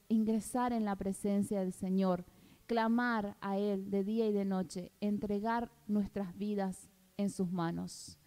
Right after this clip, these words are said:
Y, mm, hay una seguridad con respecto a esto. Hoy estamos hablando justamente en los beneficios de orar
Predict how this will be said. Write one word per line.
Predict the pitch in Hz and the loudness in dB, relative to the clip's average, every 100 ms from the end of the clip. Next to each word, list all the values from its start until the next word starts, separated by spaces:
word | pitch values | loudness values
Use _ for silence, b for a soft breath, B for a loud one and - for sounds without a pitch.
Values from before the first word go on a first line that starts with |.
| B B B B - | B B B B -6
Y, | 247 233 233 226 220 | -2 0 0 2 2
mm, | 208 202 202 220 - | 2 2 0 -4 -6
hay | 247 269 | 0 2
una | 247 208 | 2 0
seguridad | - 190 185 180 175 160 - _ - | 0 0 2 2 0 -2 -10 _ -2
con | 202 | -2
respecto | 190 185 202 185 185 | 0 -6 -6 -6 -4
a | 160 | -4
esto. | 160 - 170 170 B B | -4 -8 -10 -10 B B
Hoy | 208 208 | -2 0
estamos | 233 220 226 220 - | 0 0 0 -2 -10
hablando | - 202 202 220 233 240 226 | -4 -2 0 2 2 2 0
justamente | 208 208 - 208 208 202 233 220 240 - _ - | 0 -4 -2 0 2 2 0 0 -6 -8 _ -2
en | 202 196 | 0 0
los | 208 - | -2 -4
beneficios | 196 196 190 - 247 - 240 233 233 - - | -8 -6 -6 -2 -4 -2 -2 0 -2 -8 -14
de | 180 196 | 0 4
orar | 190 190 180 175 | 4 4 2 -2